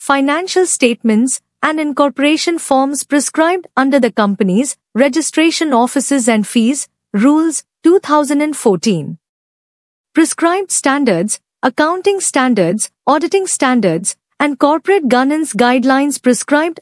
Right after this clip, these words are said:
under the Companies Act and regulations issued by regulatory authorities. Prescribed procedures, procedures for conducting board meetings, general meetings, appointment of auditors,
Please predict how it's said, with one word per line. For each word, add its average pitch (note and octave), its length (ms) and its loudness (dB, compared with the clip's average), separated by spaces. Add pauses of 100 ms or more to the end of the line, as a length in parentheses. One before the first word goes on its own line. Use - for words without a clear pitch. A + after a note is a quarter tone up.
under C#4+ 220 2
the A#3+ 120 2
Companies A#3 640 2
Act A#3 320 -2
and G3 160 2
regulations G3+ 800 2
issued E4+ 380 2
by B3+ 160 2
regulatory B3+ 760 2
authorities. E3+ 800 -2 (960)
Prescribed E4 640 0
procedures, A#3 720 2 (200)
procedures F4+ 720 2
for B3+ 140 0
conducting A3+ 720 0
board A#3+ 260 4
meetings, A3 580 0 (220)
general E4+ 420 0
meetings, A#3 600 0 (240)
appointment E4+ 680 -2
of C#4+ 200 0
auditors, G3+ 600 0